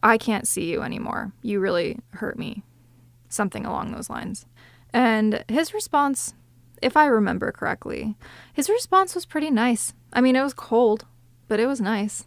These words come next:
And it was just like, "I'm sorry, I didn't, I didn't me-, mean to make you feel like that. I didn't know you felt like that."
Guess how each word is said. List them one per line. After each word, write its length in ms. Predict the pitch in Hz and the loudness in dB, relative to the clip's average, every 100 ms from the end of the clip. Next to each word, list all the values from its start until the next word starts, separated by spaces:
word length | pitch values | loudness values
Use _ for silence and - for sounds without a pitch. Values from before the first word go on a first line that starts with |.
| - | 0
And 100 | 226 | 2
it 60 | |
was 140 | 226 220 | 2 2
just 240 | 240 - | -4 -2
like, 260 | 220 202 - _ _ _ _ _ _ _ - | -2 -2 -6 _ _ _ _ _ _ _ -2
"I'm 140 | 208 | 0
sorry, 300 | - 220 226 | 2 4 4
I 60 | 220 | 4
didn't, 180 | 226 | 2
I 100 | - | 0
didn't 200 | 202 220 | 0 0
me-, 180 | 202 214 - | -2 -2 -4
mean 260 | - 214 220 | -4 0 0
to 100 | 208 | -2
make 220 | 202 196 | -4 -6
you 80 | 208 | -8
feel 200 | - - | -6 -4
like 180 | - - | -4 -4
that. 200 | - - | -2 -2
I 80 | 196 | -2
didn't 160 | 196 | -4
know 80 | - | -6
you 120 | 226 | -8
felt 240 | 190 190 - | -8 -8 -8
like 180 | 202 | -8
that." 240 | - - | -10 -12